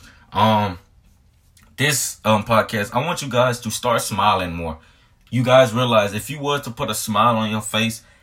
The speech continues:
it will brighten your day. If you was to literally go look at the mirror, look at yourself, see who you are,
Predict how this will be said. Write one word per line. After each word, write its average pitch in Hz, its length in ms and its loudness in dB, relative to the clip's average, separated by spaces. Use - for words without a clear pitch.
it 131 140 -2
will 123 280 2
brighten 117 300 2
your 110 100 -2
day. 110 360 -4
If 104 220 -6
you 143 100 -4
was 131 520 -2
to 135 100 -2
literally 131 640 0
go 123 460 2
look 139 260 0
at 127 140 2
the 104 100 0
mirror, 123 340 2
look 131 200 0
at 131 160 -2
yourself, 131 520 0
see - 260 -6
who 143 180 -4
you 120 180 0
are, - 300 2